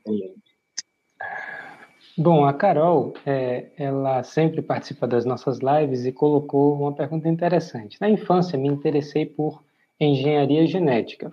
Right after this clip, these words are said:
Speaker 2: Fui desestimulada por uma professora por causa das dificuldades éticas envolvidas. Estudava em um colégio religioso.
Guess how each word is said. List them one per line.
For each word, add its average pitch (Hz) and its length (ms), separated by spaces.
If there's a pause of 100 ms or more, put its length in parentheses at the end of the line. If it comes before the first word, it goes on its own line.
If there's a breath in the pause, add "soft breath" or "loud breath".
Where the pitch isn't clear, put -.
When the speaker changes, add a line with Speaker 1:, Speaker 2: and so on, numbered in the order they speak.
Speaker 2:
Fui 151 140
desestimulada 147 960
por 123 180
uma 117 100
professora 123 560
por 131 220
causa 131 260
das 127 240
dificuldades 139 960 (400 soft breath)
éticas 160 640
envolvidas. 113 840 (640)
Estudava 175 840
em 147 160
um 160 120
colégio 127 520
religioso. 147 800